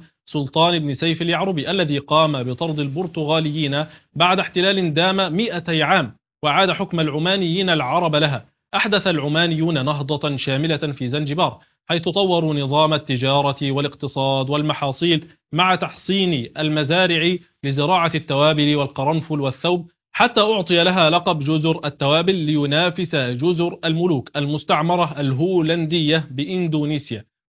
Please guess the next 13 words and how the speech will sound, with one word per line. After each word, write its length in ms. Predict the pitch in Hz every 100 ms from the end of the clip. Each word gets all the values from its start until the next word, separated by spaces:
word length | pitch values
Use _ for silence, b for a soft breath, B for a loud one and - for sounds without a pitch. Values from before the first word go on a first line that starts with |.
| -
واستمر 560 | 143 - 190 208 175
تواجد 520 | 165 156 170 160 151 151
العمانيون 920 | 143 131 139 156 175 185 156 180 190
إلى 380 | 175 160 151 156
أن 120 | 139
جاء 500 | 139 170 160 143 120
أهم 460 | 135 131 170 165 147
حاكم 500 | 131 160 175 170 170
لزنجبار 920 | 151 139 156 190 147 147 147 160 160 B _
سعيد 540 | - 151 165 170 156
بن 200 | 147 147
سلطان 500 | 135 135 123 156 156
البوسعيدي، 720 | 151 156 208 - 190 220 120